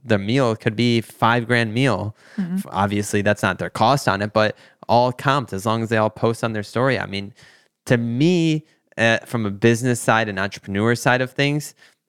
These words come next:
Speaker 1: I guess I could potentially see the value, but then how do you track that? Like,
Speaker 2: Yeah, you
Speaker 1: right? How
Speaker 2: can't
Speaker 1: do you, how do
Speaker 2: really.
Speaker 1: you, how do you track that the, mm, return on your investment and treating all these girls to dinner?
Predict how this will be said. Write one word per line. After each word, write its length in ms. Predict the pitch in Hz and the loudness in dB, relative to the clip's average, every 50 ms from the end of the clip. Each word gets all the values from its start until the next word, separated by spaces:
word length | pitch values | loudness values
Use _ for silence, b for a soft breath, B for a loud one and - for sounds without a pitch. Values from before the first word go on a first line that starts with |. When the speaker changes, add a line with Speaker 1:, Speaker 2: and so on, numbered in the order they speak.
| _ - | _ 0
Speaker 1:
I 80 | 110 | 0
guess 340 | 113 104 - 113 127 135 - | 0 2 2 2 2 4 2
I 60 | 147 127 | 0 0
could 200 | - 117 98 - | 0 -2 -4 -2
potentially 500 | - - - - 110 113 113 - 127 117 | -8 -10 -4 -2 -2 -2 0 0 -2 -2
see 140 | 107 - 120 | 0 -2 -2
the 120 | 107 110 | -2 2
value, 240 | 117 139 147 139 113 | 2 2 4 2 2
but 120 | 101 120 | -2 -2
then 140 | 113 131 123 | -2 -2 -2
how 160 | 117 - 147 | 0 0 0
do 80 | 143 151 | 0 2
you 80 | 143 127 | 0 -2
track 500 | - - - - 123 113 135 135 - _ | -2 -6 -2 0 0 0 0 -2 -6 _
that? 300 | 92 80 69 65 - - _ _ _ | -8 -6 -6 -8 -10 -14 _ _ _
Like, 140 | 196 113 117 | 0 0 2
Speaker 2:
Yeah, 60 | 113 | 4
you 60 | 120 | 2
Speaker 1:
right? 120 | 123 127 120 | 2 2 2
How 100 | 117 - 127 | 0 0 0
Speaker 2:
can't 80 | 135 151 | 2 2
Speaker 1:
do 60 | 160 | 0
you, 40 | 143 | 0
how 60 | - - 135 139 | 0 0 0 2
do 20 | |
Speaker 2:
really. 100 | 147 147 | 2 0
Speaker 1:
you, 60 | 147 - | 0 0
how 180 | 123 139 143 | 0 0 2
do 80 | 147 151 | 2 2
you 80 | 151 | 0
track 640 | 143 - - - - - 123 123 127 135 131 - _ B B B B B B | -2 -2 -8 -2 2 2 2 4 2 0 -2 -6 _ B B B B B B
that 440 | - 123 113 104 - - - 113 113 | 2 2 2 0 -6 -16 -18 -8 0
the, 400 | 113 123 120 117 117 117 117 113 b b b b b b b b b b b b _ - | 2 2 4 4 2 2 0 -2 b b b b b b b b b b b b _ -2
mm, 240 | 120 117 113 117 117 | 0 0 0 2 4
return 440 | 120 127 123 - - 147 139 135 135 | 4 4 2 2 2 2 4 4 2
on 140 | 127 123 | 0 0
your 120 | 123 120 117 | 0 -2 -2
investment 600 | 110 107 98 113 123 127 - - - 127 120 117 | -2 -2 0 0 0 0 0 -2 -2 -2 0 0
and 360 | 113 101 101 104 101 92 92 - - | 0 -2 -4 -6 -10 -10 -14 -10 -6
treating 340 | - - 131 123 127 123 | 0 0 2 2 2 2
all 120 | 120 110 113 | 2 0 0
these 180 | 110 117 117 - | 0 -2 -2 0
girls 240 | - 123 120 120 117 | 2 4 4 4 2
to 100 | - - | -2 -2
dinner? 360 | 101 120 131 127 113 107 104 | 0 2 2 4 2 0 -2